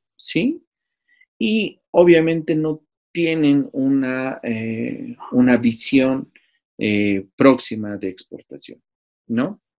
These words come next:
No lo han intentado, ¿sí? Les va tan bien en el mercado nacional que no tienen ningún afán en poder hacer el tema internacional, ¿sí?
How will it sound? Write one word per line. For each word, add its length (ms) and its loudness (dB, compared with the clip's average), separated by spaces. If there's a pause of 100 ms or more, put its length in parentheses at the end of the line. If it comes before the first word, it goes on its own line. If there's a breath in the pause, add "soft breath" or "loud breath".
(580 loud breath)
No 220 4
lo 80 6
han 100 2
intentado, 880 0 (400)
¿sí? 420 2
Les 220 2
va 140 -2
tan 240 4
bien 180 4
en 140 -2
el 100 -6
mercado 1040 -2
nacional 640 -6
que 260 -10 (800)
no 240 -2
tienen 360 0
ningún 440 2
afán 520 -4
en 520 -4
poder 420 0 (400 loud breath)
hacer 280 2
el 180 0
tema 380 0
internacional, 800 -10 (340)
¿sí? 360 0